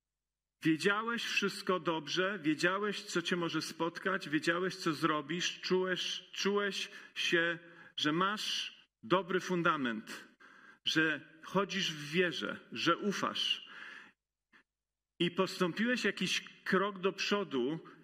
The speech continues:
stało się coś w twoim życiu, co było tak zaskakujące, w konsekwencji tak trudne dla ciebie, że czujesz, że wiara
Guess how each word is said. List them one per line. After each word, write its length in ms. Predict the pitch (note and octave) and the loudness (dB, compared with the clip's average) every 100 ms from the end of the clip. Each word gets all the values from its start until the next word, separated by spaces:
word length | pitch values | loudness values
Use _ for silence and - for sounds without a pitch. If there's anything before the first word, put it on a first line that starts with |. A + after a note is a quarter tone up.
| - | -16
stało 600 | - - - A3 B3 A#3 | -8 -4 4 4 4 -2
się 180 | F3+ F3+ | 0 0
coś 280 | - F3 - | 2 -2 -2
w 60 | |
twoim 360 | - F3 D#3 D3+ | -4 0 2 2
życiu, 540 | D3 C3+ - C3+ D#3+ E3+ - - - | 2 0 0 0 0 -6 -12 -18 -16
co 300 | - - D#3+ | -4 0 2
było 320 | D3+ E3+ D#3+ E3 | 2 0 0 -2
tak 480 | - - A#3+ B3+ | -4 4 4 4
zaskakujące, 1120 | E3+ F3+ - F3+ D3+ D3+ C#3+ A#2+ G2+ - G#2 - - _ _ _ _ _ _ _ _ | 0 -2 0 -2 0 0 0 -2 -4 -8 -10 -10 -16 _ _ _ _ _ _ _ _
w 140 | - | -6
konsekwencji 840 | - F3+ - F#3 - G#3 G3+ - E3+ | 0 0 0 -2 0 0 0 -4 -8
tak 320 | - A#3 A#3 | 0 0 0
trudne 540 | - G#3+ A#3+ F3+ E3 | -2 0 0 2 0
dla 180 | C3+ B2 | 2 0
ciebie, 520 | - C3 G#2 A2+ A#2+ C#3 - - - - - | 0 -2 0 -2 -2 -4 -14 -20 -20 -16 -4
że 180 | - C#3+ | 0 0
czujesz, 440 | - A3 A3+ G#3 | 0 0 2 0
że 260 | D#3 D#3 D3 | 2 0 0
wiara 760 | C#3+ G#3 A#3 A#3 E3+ D3+ F3+ | 0 0 2 0 0 0 -2